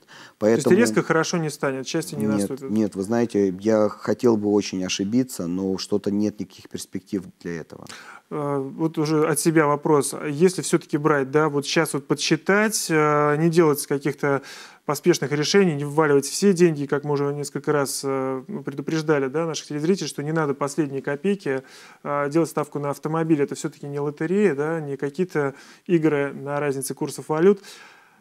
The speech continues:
Speaker 1: В каких, э, деньгах брать кредит?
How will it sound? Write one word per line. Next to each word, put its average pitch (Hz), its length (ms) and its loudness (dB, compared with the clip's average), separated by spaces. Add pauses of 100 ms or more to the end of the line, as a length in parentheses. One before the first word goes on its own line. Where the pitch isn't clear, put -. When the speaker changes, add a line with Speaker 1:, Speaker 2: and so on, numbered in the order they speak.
(380)
Speaker 1:
В - 60 -20
каких, 175 540 0
э, 147 160 -6
деньгах 151 420 -2
брать 135 320 -2
кредит? 135 400 -8